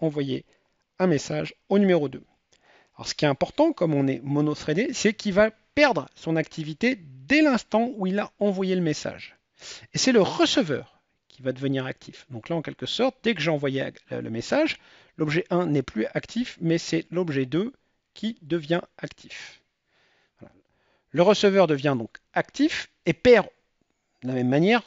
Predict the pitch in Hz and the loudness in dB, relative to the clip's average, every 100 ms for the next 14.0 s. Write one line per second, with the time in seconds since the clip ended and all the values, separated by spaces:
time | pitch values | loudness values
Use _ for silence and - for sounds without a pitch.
0 | - - 214 170 - - 131 - 269 233 | -8 0 2 2 0 -8 -10 -4 -2 -4
1 | - 202 180 170 226 202 175 - 117 98 | -4 0 2 2 4 4 2 0 -4 -6
2 | - _ _ _ - 156 143 - 165 147 | -12 _ _ _ -6 0 0 0 -2 -2
3 | 147 143 131 139 143 143 - 160 156 160 | -4 -6 -4 -4 -4 -6 -4 -4 -2 -2
4 | 147 147 - 147 120 - _ _ _ _ | 0 0 -2 -2 -2 -4 _ _ _ _
5 | _ _ - 139 127 113 104 - 180 240 | _ _ -8 -8 -6 -8 -12 -2 0 0
6 | - _ _ 143 139 127 - 113 - 175 | -4 _ _ -10 -4 -4 -4 -12 -8 -4
7 | 208 247 _ - - - - _ _ _ | -4 -6 _ -14 -12 -12 -16 _ _ _
8 | _ _ _ _ 165 151 156 - 147 - | _ _ _ _ -10 -8 -8 -4 -2 -2
9 | - - 170 131 135 180 208 - 143 - | -8 -6 -2 0 2 2 0 -4 -6 0
10 | 202 - 151 117 - - 151 139 - 127 | 0 0 -4 -4 -8 -6 -4 -4 -8 -14
11 | 127 - 214 - 160 175 143 127 123 - | -8 -4 -2 -2 -4 -4 -6 -6 -8 -4
12 | 170 202 240 _ _ _ _ - 156 175 | -2 -2 -4 _ _ _ _ -6 2 2
13 | 135 170 170 175 143 - 127 - - | 4 4 6 4 0 -6 -16 -16 -18